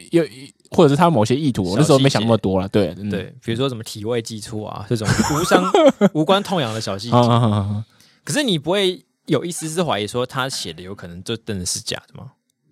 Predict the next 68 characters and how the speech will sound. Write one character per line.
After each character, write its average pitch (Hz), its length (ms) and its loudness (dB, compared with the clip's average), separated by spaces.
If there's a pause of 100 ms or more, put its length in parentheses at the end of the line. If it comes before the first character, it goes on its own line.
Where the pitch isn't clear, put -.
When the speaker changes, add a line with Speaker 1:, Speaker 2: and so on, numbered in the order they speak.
(140)
Speaker 1:
我 117 100 2
觉 143 100 6
得 180 60 6
应 202 60 4
该 208 80 6
不 135 140 4
会， 120 120 8
绝 - 140 2
对 135 100 6
不 135 120 4
会 113 100 4
是 110 100 2
全 - 100 -12
部 - 40 -2
都， - 20 -2
Speaker 2:
我 - 40 -2
觉 151 200 0
得 165 60 2
Speaker 1:
全 - 160 -2
部 107 60 0
都 104 120 6
假 - 180 -4
的。 - 60 -8
Speaker 2:
因 214 60 2
为 262 60 4
我 175 180 4
自 98 80 -2
己 180 80 -4
也 123 100 0
相 127 240 -6
信 127 220 -12
李 98 80 -14
静 110 180 -10
蕾 90 100 -12
嘛， - 140 -14
Speaker 1:
对。 - 60 -20
Speaker 2:
但 143 160 -2
是 143 400 -4 (400)
我 107 100 -6
在 139 140 -2
想， 95 260 -6
Speaker 1:
嗯。 - 80 -20 (580)
Speaker 2:
会 - 140 -6
不 165 60 0
会 143 60 4
有 117 60 -2
那 - 20 -6
种 127 140 -8
就 110 120 -8
是 127 100 0
红 98 180 -6 (120)
粉， - 180 -8 (680)
他 120 120 -6
就 117 120 -6
是 107 360 -10 (340)
看 117 180 -6
完 95 140 -2
之 98 100 -4
后 104 60 -2
就 104 180 -6 (400)
觉 95 200 -8
得 87 120 -10
说 107 140 -8
他 92 120 -10
都 95 140 -8
是 95 100 -14
假 - 180 -10
的， - 100 -18